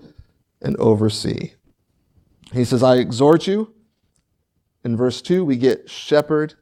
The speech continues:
the flock of God that is among you," exercising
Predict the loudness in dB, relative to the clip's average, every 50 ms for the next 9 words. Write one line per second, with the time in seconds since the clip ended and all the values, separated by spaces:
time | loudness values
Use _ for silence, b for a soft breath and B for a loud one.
0 | _ -12 -12 -10 -10 -10 -4 0 2 4 4 2 0 -4 -12 -20 _ _ -8 -8
1 | -6 -2 0 2 2 2 2 0 0 -2 -2 -2 -2 -2 -4 -4 -4 -4 -4 -6
2 | -8 -8 -8 -10 -10 -10 -12 -14 _ _ _ _ _ _ 0 0 0 0 -2 -6
3 | -6 -2 0 0 2 2 0 -2 -4 -4 -4 -6 -8